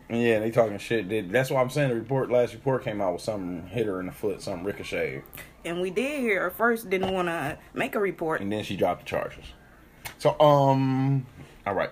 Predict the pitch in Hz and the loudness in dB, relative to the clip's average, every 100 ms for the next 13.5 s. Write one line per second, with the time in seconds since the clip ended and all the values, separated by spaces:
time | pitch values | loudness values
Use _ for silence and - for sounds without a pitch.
0 | - 165 220 220 170 160 170 135 131 131 | 4 4 6 4 6 6 6 4 2 6
1 | 135 127 143 113 - 135 98 92 - - | 4 6 4 4 2 2 2 -2 -4 -14
2 | - 147 135 110 120 110 180 240 240 180 | 2 8 8 8 4 2 2 2 2 -2
3 | 160 135 170 160 107 90 85 67 - - | -2 2 2 4 2 0 -4 -4 -12 -20
4 | - - - 110 135 139 131 120 120 123 | -20 -20 -2 2 4 4 2 2 4 4
5 | 117 117 120 98 104 120 127 135 - 277 | 2 2 2 2 2 0 0 -2 4 4
6 | 277 170 180 254 254 233 277 311 240 170 | 6 4 4 2 0 0 2 4 4 4
7 | 156 165 104 - 247 233 220 208 220 - | 2 -2 -2 0 0 0 0 -2 -2 -2
8 | 262 254 247 240 - 196 185 196 196 240 | 0 4 4 2 2 2 2 -2 -4 0
9 | 254 262 277 220 233 254 254 240 220 269 | 0 0 -2 -2 0 0 0 -2 -4 -6
10 | - 240 269 262 262 294 277 123 76 143 | -4 -2 0 0 -2 -2 -4 -4 -6 -6
11 | 78 69 - 80 78 202 185 220 - - | -6 -8 -8 -10 -4 -2 -2 -6 -12 -20
12 | - - - 233 254 247 254 233 269 254 | -20 -12 -4 -2 0 0 0 0 -2 0
13 | 262 269 285 - | 0 -2 -4 -8